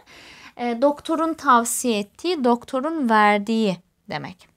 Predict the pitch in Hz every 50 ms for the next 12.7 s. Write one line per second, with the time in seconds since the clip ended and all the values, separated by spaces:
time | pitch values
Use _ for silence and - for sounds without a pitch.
0 | _ _ _ _ - 427 415 381 392 - 233 220 185 160 156 185 233 311 311 311
1 | 320 330 349 359 359 339 311 262 226 208 208 - 233 226 233 262 277 - - 277
2 | 226 214 196 175 156 160 175 _ _ _ - - 269 302 359 381 - 440 480 466
3 | 440 - 381 392 381 359 - 359 381 370 370 - 392 381 381 370 392 370 - -
4 | 339 370 359 349 - - 320 311 330 339 339 320 320 339 349 - - 339 - 320
5 | 320 311 339 285 285 277 277 262 240 220 214 202 196 214 240 - - 254 262 247
6 | 240 269 262 - 302 302 294 294 294 - 233 254 262 262 254 294 277 269 254 262
7 | 240 240 247 254 240 226 208 208 233 - - 220 220 226 226 240 247 233 220 220
8 | - - 208 226 233 - - - - 233 214 233 226 220 208 180 156 - - -
9 | - - - - 240 240 247 254 247 233 220 226 196 - - 139 131 127 123 240
10 | - - - 226 - _ - - - _ _ _ _ _ - - - - - -
11 | 233 202 196 196 220 208 202 - - 226 233 214 - - - - - - _ _
12 | _ _ _ - - 160 156 165 - 302 415 523 - -